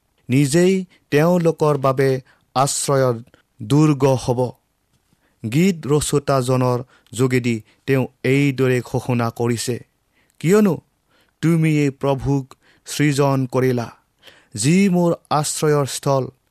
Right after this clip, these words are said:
এনেকি অতি ওখ ঠাইত তোমাৰ বাসস্থান। তাত কোনো দুষ্টতা নাই, তোমাৰ বাসস্থানত ৰাতি কোনো আপদো নাহে,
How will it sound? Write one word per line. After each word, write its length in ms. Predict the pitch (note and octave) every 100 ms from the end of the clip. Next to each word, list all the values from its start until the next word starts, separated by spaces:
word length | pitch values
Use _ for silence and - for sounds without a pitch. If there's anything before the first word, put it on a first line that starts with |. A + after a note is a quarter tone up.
| _ _ -
এনেকি 480 | C3 D3 D3 C#3+ C3 -
অতি 340 | B2 B2+ F#3 F#3+ -
ওখ 200 | C3+ - - D3 C3+
ঠাইত 320 | - C3 B2 A#2+ _ - _ -
তোমাৰ 480 | C#3 C#3 C3+ C3 A#2+ _ _ -
বাসস্থান। 800 | C3 - C3+ A#2+ - B2 A2+ - _ _ _ _ _ -
তাত 260 | C3 B2 _ -
কোনো 360 | C3+ D#3+ G3+ G3
দুষ্টতা 640 | C3 D3 - C#3+ C3 B2
নাই, 340 | B2 B2+ B2 - _ _ _ _
তোমাৰ 340 | C#3 C#3+ C#3 B2+
বাসস্থানত 840 | C3+ C3 E3 D#3+ - C#3+ C3+ B2 _ _ _ A#2+
ৰাতি 380 | C3+ - C#3+
কোনো 380 | C3 C3+ C3 B2 - _ _ -
আপদো 440 | A#2+ A#2 B2 B2
নাহে, 500 | A2+ B2 B2 B2+ A#2